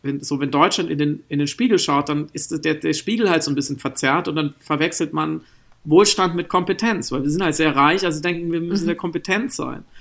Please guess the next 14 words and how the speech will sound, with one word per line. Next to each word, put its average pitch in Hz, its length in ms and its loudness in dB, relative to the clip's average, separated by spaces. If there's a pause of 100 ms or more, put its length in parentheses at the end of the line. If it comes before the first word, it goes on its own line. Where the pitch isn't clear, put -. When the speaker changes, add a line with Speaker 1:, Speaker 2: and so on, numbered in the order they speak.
(320)
Speaker 1:
Und 147 80 -2
das 139 120 0
stimmt 202 160 -2
natürlich 139 320 -4
nicht. 135 140 -4
Und 147 260 -6
wir, 143 160 -10 (340)
gleichzeitig 156 400 0
verwechseln 165 500 -2
wir 160 360 2
halt 156 320 -2
Formulare 160 520 6
mit 156 140 0
Fortschritt, 202 640 0